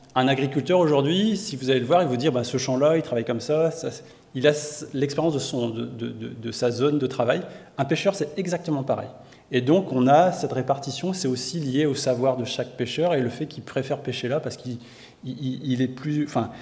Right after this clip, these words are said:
il, il a développé sa, sa compétence par rapport à ces zones. Le fait d'avoir ces données-là, c'est vraiment des données de diagnostic et que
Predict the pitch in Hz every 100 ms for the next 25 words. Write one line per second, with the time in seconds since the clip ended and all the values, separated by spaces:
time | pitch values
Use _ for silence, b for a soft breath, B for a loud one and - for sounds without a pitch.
0 | B B - 127 147 131 131 147 139 135
1 | 151 151 117 113 123 120 117 127 139 135
2 | 117 113 123 117 113 113 - B B B
3 | B B B - _ - 147 214 208 196
4 | 202 202 175 175 160 180 233 - 139 151
5 | 175 160 143 147 143 131 135 147 143 -
6 | 196 - - - - 139 135 135 - -
7 | - _ - 135 135 131 131